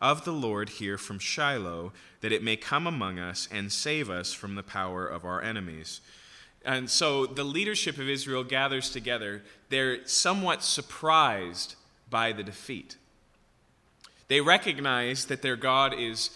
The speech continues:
sovereign and in control, that he's the place that victory is found, and they even ask the right question, right? "Why has the Lord defeated us today before the Philistines?"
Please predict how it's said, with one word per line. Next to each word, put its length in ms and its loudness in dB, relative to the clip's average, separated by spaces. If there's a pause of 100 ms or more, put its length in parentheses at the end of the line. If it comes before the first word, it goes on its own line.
(120)
sovereign 640 0
and 180 -2
in 100 -6
control, 540 -2
that 160 -6
he's 300 -4
the 80 -8
place 300 -4
that 120 -8
victory 380 -6
is 100 -6
found, 320 -8 (260)
and 120 -4
they 80 0
even 280 4
ask 300 0
the 100 -2
right 220 2
question, 400 -6 (1600)
right? 260 -6 (380)
"Why 380 6
has 240 -2
the 120 0
Lord 480 0
defeated 480 -4
us 260 -6
today 340 -10
before 360 -14
the 80 -18
Philistines?" 800 -16